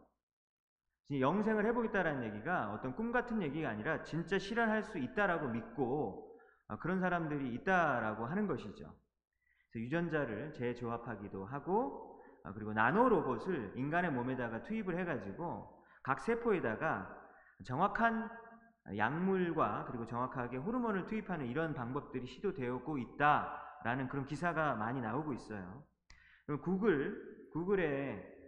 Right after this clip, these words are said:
어, 그 전문 엔지니어로 공학 전문 책임자였던 레이 커즈와일이라고 들어보셨나요? 커즈와일. 커즈와일, 여기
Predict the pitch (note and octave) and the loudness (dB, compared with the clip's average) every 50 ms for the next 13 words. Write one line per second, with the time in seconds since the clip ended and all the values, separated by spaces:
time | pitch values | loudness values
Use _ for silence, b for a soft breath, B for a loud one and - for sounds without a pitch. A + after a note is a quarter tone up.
0 | - - - G#2+ G#2+ G#2+ G#2 G2+ G2+ G2 G2 F#2+ F#2+ F#2+ F#2+ F#2+ F2+ - - G#2+ | -16 -10 -6 -4 -4 -4 -4 -4 -4 -4 -6 -6 -8 -10 -10 -12 -12 -10 -10 -8
1 | G#2 G2+ G2+ G2 G2 F#2+ F#2+ F#2+ F2+ - - - - B2+ C#3 D#3 D#3+ C#3+ A#2+ B2+ | -6 -6 -6 -6 -6 -6 -8 -10 -12 -14 -16 -10 -6 -4 -4 -2 -2 -2 -2 -2
2 | D3 - F3+ F3+ E3+ D#3+ C#3 B2+ A#2 G#2+ G#2 G2 F#2+ B2 E3+ G3 - - b b | -2 -2 -4 -4 -2 -2 -2 -2 -2 -4 -4 -6 -6 -8 -8 -10 -12 -16 b b
3 | b b b b b b b - C3+ E3+ F#3+ F#3+ - - F#3 E3+ E3 D#3+ D#3+ D#3+ | b b b b b b b 0 2 2 2 2 0 -2 -2 0 0 -2 -4 -2
4 | F#3+ G3 G3 F#3+ F#3 F3 D3 A#2+ - - C3 A#2 A2+ A#2+ C#3 E3 F#3 F#3 F3+ - | -2 -2 -2 -2 -2 -2 -2 -4 -2 -4 -2 0 2 2 2 2 2 0 -2 -2
5 | - A#3+ B3+ A3+ A#3 A3+ A3 G#3 G3 F3 F3 D#3+ D#3 C#3+ C#3 C3 - C#3 C3 A#2+ | -2 -2 0 0 2 2 2 2 2 0 0 -2 -2 -2 -2 -2 -2 -4 -4 -4
6 | A2+ G#2+ B2 A#2 A2 G2+ G2+ A2 - - F3 F#3+ E3+ D#3+ C3+ A2+ G2+ F#2+ F2+ - | -4 -4 -4 -4 -4 -4 -6 -6 -6 -4 -4 -4 -2 -2 -4 -2 -4 -6 -8 -12
7 | B B B B B - G#3 G3 G#3+ A3 G#3 F#3 E3 D#3+ D3+ E3 D#3+ D#3+ D#3 C#3+ | B B B B B -4 -4 0 0 2 2 2 2 0 0 0 -2 -2 -4 -6
8 | - - - - | -8 -12 -16 -18